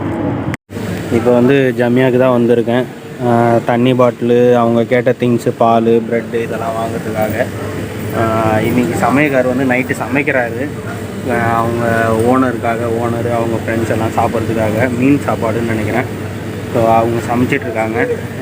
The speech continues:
ஏன்னா நாளைக்கு வந்து ஊருக்கு போகிறாரு இல்லையா, அதனால இன்னைக்கு சமைக்க சொல்லியிருக்காங்க. இன்னைக்கு நாளைக்கு மதியானம் வரைக்கும் சமைக்கணும்.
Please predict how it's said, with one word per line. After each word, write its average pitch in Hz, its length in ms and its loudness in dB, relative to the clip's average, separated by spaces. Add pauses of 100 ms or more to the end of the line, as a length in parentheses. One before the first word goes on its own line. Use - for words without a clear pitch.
ஏன்னா 131 280 0
நாளைக்கு 127 440 0
வந்து 139 160 4
ஊருக்கு 135 320 2
போகிறாரு 117 140 4
இல்லையா, 120 300 2
அதனால 120 340 0
இன்னைக்கு 117 360 -2
சமைக்க 127 280 0
சொல்லியிருக்காங்க. 110 580 -4
இன்னைக்கு 123 340 2
நாளைக்கு 117 340 0
மதியானம் 120 440 0
வரைக்கும் 123 460 0
சமைக்கணும். 113 320 0